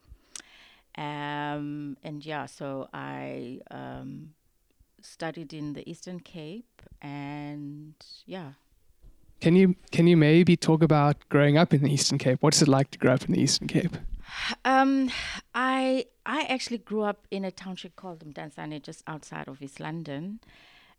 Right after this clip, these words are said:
Speaker 1: Um, Dantsane is known to be one of the second or third largest townships in South Africa.
Speaker 2: Really? That big, eh?
Speaker 1: Yeah, that's how big it is. And, um, so I, um,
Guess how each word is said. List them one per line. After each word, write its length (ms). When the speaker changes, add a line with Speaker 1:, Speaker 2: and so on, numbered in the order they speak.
Speaker 1:
Um, 760
Dantsane 580
is 680
known 440
to 120
be 420
one 240
of 100
the 80
second 520
or 120
third 360
largest 800
townships 800
in 220
South 200
Africa. 520
Speaker 2:
Really? 360
That 220
big, 180
eh? 280
Speaker 1:
Yeah, 400
that's 200
how 180
big 240
it 100
is. 380
And, 560
um, 600
so 440
I, 560
um, 400